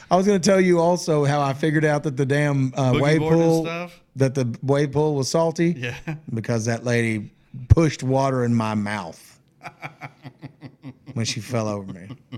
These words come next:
Speaker 1: So, anyways, I just forgot to make that point. That's how I
Speaker 2: Dude.
Speaker 1: knew it was salt water. I was like,
Speaker 2: This is, you know, you,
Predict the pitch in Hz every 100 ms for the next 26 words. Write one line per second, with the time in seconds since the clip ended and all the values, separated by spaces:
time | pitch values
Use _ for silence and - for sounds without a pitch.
0 | - - - _ _ - _ _ 339 _
1 | _ _ - - _ - - 160 135 123
2 | 123 175 160 127 101 92 - - - 117
3 | 107 123 110 101 104 98 101 - 113 95
4 | 90 123 - 135 127 123 120 104 - 117
5 | 110 120 131 127 104 - _ _ - _
6 | _ _ _ 240 254 226 175 151 147 _
7 | 220 170 165 156 156 - 233 254